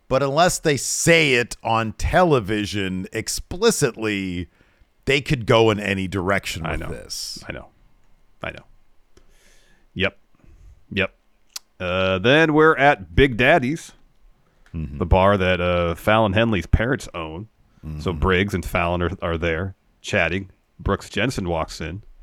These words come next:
Speaker 2: and Briggs is like, "Hey, how you holding up?" And Brooks
Speaker 1: Hey.
Speaker 2: says, "I'm fine.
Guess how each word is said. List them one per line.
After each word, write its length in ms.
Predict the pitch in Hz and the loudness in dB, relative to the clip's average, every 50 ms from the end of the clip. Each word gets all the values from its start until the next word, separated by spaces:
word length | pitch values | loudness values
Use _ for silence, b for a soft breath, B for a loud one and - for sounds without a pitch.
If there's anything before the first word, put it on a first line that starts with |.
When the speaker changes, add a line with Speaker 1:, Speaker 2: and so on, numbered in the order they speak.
| - - _ _ _ _ _ | -20 -20 _ _ _ _ _
Speaker 2:
and 160 | - - 82 78 | -10 -10 -6 -4
Briggs 220 | 90 90 92 82 | -2 -2 -2 -2
is 40 | 78 | -4
like, 100 | 82 80 | -6 -6
"Hey, 280 | - - 98 90 78 - _ | -2 0 0 0 0 -4 _
how 120 | - 101 | 0 2
you 120 | 104 92 76 | 2 2 2
holding 220 | 95 85 80 80 | 0 -2 -2 -6
up?" 160 | 78 - - _ _ _ _ | -8 -10 -12 _ _ _ _
And 100 | - 95 | -12 -6
Brooks 220 | 85 87 78 73 67 | -6 -6 -6 -6 -8
Speaker 1:
Hey. 60 | 82 80 | -8 -6
Speaker 2:
says, 100 | 82 92 | -4 -4
"I'm 100 | 101 98 | -4 -4
fine. 480 | - - 95 87 85 85 85 82 85 | -4 -4 -4 -4 -4 -4 -4 -6 -8